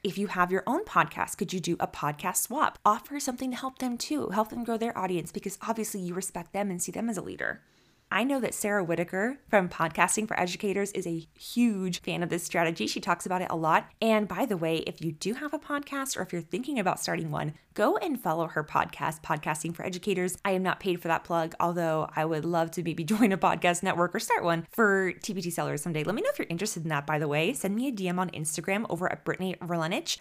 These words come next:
I know that's an impossible to spell name, <laughs> so you could just find the link in the show notes. But yeah, let me know if a podcast network is something that would be helpful to you. It's something I've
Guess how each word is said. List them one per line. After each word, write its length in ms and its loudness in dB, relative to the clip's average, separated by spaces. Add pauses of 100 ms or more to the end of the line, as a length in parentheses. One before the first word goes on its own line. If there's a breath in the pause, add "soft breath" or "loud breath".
I 100 -2
know 120 0
that's 180 0
an 100 0
impossible 640 -4
to 60 -4
spell 220 -2
name, 220 -4
<laughs> 0 -
so 140 2
you 100 8
could 140 2
just 180 -2
find 220 2
the 40 0
link 320 -4
in 120 -2
the 80 -2
show 180 -4
notes. 400 -4 (460 soft breath)
But 100 -2
yeah, 160 4
let 160 4
me 120 -4
know 260 2
if 320 -2
a 60 -2
podcast 480 -2
network 320 -2
is 100 -2
something 300 -2
that 140 -2
would 120 -6
be 120 -6
helpful 420 -4
to 160 -6
you. 260 0
It's 140 -4
something 380 -4
I've 180 -6